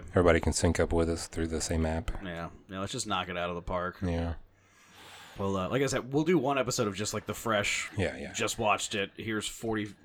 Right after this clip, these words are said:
Speaker 2: here's four and a half hours of Zach
Speaker 1: Just
Speaker 2: screaming into a
Speaker 1: reactions,
Speaker 2: microphone.
Speaker 1: yeah.
Speaker 2: Yeah.
Speaker 1: Mm-hmm.
Speaker 2: And then, like,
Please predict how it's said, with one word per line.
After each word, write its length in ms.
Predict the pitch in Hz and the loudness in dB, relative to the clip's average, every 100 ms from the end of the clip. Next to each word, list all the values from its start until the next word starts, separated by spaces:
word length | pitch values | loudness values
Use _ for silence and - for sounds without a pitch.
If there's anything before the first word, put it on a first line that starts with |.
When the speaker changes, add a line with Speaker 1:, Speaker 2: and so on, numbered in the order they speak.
| 95 | -10
Speaker 2:
here's 260 | 135 113 107 | -6 -4 -6
four 240 | - 117 | -4 -2
and 80 | 107 | 0
a 40 | 101 | 0
half 200 | 101 101 | 0 0
hours 320 | 98 98 92 | 0 -2 -4
of 80 | 85 | -6
Zach 240 | 95 92 | -4 -4
Speaker 1:
Just 120 | - | -4
Speaker 2:
screaming 240 | 117 98 90 | -4 -2 0
into 120 | 82 | 2
a 40 | 82 | 2
Speaker 1:
reactions, 360 | 98 82 80 98 | 2 0 0 2
Speaker 2:
microphone. 340 | 85 80 80 | 2 2 0
Speaker 1:
yeah. 80 | 98 90 | 2 2
Speaker 2:
Yeah. 60 | |
Speaker 1:
Mm-hmm. 100 | 82 85 - - - | 0 -2 -8 -16 -8
Speaker 2:
And 140 | 113 110 | -2 0
then, 120 | 113 | 2
like, 300 | 110 101 | 2 0